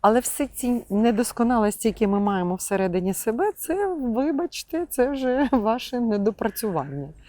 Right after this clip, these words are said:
Тому наші предки напрацювали нам ось такі шикарні тіла, подарували нам, пройшли череду,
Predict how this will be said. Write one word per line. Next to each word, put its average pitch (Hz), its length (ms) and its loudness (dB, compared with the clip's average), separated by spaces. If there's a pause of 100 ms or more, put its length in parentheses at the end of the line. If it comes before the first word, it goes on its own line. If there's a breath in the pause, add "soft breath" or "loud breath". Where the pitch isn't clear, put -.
(380 loud breath)
Тому 180 340 0 (2750)
наші 196 500 2 (160)
предки 220 640 0 (180)
напрацювали 208 840 2
нам 190 200 2
ось 196 120 -2
такі - 240 -12
шикарні 170 520 -4
тіла, 143 460 -2
подарували 165 760 4
нам, 139 360 -4 (1300 soft breath)
пройшли 247 540 2
череду, 240 800 2